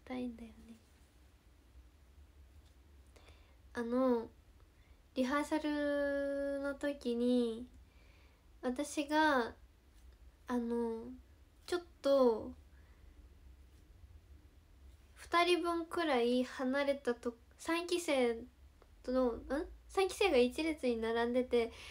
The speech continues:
二人分くらい離れたところに夏希が座ってて、別に、なんか、何かあったとかじゃなくて、普通に座ったらそうなってただけなんですけど、ななみさんが、あの、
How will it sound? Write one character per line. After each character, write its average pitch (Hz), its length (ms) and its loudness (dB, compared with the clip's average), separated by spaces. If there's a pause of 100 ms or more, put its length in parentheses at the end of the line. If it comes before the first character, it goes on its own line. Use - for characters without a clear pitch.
(160)
二 339 200 0
人 359 140 4
分 359 240 2
く 349 140 -2
ら 302 140 0
い 262 40 2
離 262 320 -2
れ 254 120 0
た 247 140 -4
と 240 140 -4
こ 233 180 -4
ろ 233 80 0
に 220 160 -2
夏 226 300 -6
希 247 140 -4
が 240 140 0
座 233 280 -2
っ 233 40 -2
て 240 220 -2
て、 226 420 -2 (720)
別 262 260 -4
に、 311 420 0 (760)
な 269 140 -2
ん 262 80 -6
か、 240 220 2 (380)
何 330 240 2
か 262 120 4
あ 277 40 4
っ 277 60 -6
た 262 100 0
と 254 100 0
か 247 120 0
じ 233 80 0
ゃ 233 40 0
な 240 100 0
く - 100 -12
て、 254 180 2
普 262 120 0
通 320 140 0
に 320 120 4
座 302 220 -2
っ 302 80 0
た 294 140 2
ら 240 100 4
そ 254 160 0
う - 20 4
な 254 160 4
っ 254 60 -4
て 240 120 0
た 226 140 -6
だ 233 140 -2
け 240 120 -4
な 233 140 -2
ん 214 120 -10
で 240 80 -8
す - 120 -18
け 240 140 -8
ど、 233 140 -8 (720)
な 269 80 -2
な 262 180 0
み 262 180 -6
さ 269 200 -4
ん 262 160 -4
が、 254 340 2 (1120)
あ 240 80 0
の、 226 480 -4